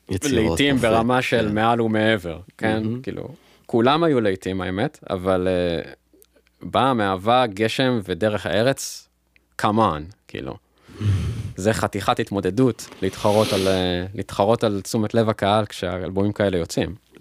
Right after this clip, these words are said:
Speaker 1: ובאמת שבתקופה שאנחנו מדברים על, אנחנו מדברים על שנת שמונים ושבע, שהרדיו עוד היה המקום, הרדיו והטלוויזיה היו המקום לקבל חשיפה ולקבל, אה, השמעות, באמת להוציא אלבום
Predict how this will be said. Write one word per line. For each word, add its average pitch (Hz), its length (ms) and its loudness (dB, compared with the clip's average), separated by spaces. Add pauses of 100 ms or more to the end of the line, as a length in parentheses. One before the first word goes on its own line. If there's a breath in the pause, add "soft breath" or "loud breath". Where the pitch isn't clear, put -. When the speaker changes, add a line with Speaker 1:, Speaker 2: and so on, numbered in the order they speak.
(120)
Speaker 1:
ובאמת 101 460 -2
שבתקופה 113 720 -2
שאנחנו 104 360 -2
מדברים 98 440 2
על, 90 280 0 (300)
אנחנו - 140 -14
מדברים 92 220 -6
על 101 60 -2
שנת 101 220 -2
שמונים 98 340 2
ושבע, 104 640 2
שהרדיו 98 600 0
עוד 92 180 0
היה 92 680 0 (720 loud breath)
המקום, 101 840 2 (300)
הרדיו 95 320 0
והטלוויזיה 87 1000 0
היו 101 240 2
המקום 104 440 2
לקבל 90 360 0
חשיפה 95 840 0
ולקבל, 87 640 -2
אה, 80 340 -2
השמעות, 101 480 0
באמת 98 340 -2
להוציא 95 380 0
אלבום 110 440 0